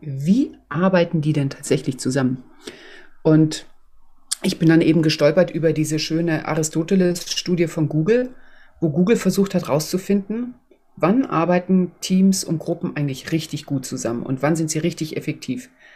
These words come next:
Und, ähm, Google hat dann festgestellt, aha, es sind eben nicht die Gruppen, wo die cleversten und die klügsten und die intelligentesten zusammen sind oder was weiß ich, die besten Freunde oder die zerstrittensten,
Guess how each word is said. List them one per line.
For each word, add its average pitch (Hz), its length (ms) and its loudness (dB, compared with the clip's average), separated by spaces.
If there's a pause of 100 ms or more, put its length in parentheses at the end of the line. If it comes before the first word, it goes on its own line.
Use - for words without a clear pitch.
(560)
Und, 160 540 2
ähm, 156 280 2
Google 180 240 4
hat 180 120 0
dann 170 100 0
festgestellt, 190 640 -2
aha, 156 360 -4 (220)
es 156 160 0
sind 175 260 0
eben 160 200 0
nicht 202 180 0
die 180 80 -2
Gruppen, 170 360 -2
wo 165 40 0
die 156 120 0
cleversten 185 540 0
und 156 100 -2
die 156 100 -2
klügsten 190 500 -4
und 160 140 -2
die - 60 -4
intelligentesten 156 680 -4
zusammen 175 380 2
sind 226 240 -2 (460)
oder 147 200 4
was 147 160 2
weiß 156 140 0
ich, - 120 -6
die 156 100 -4
besten 160 340 -2
Freunde 180 480 2
oder 160 180 4
die 147 140 0
zerstrittensten, 220 840 -4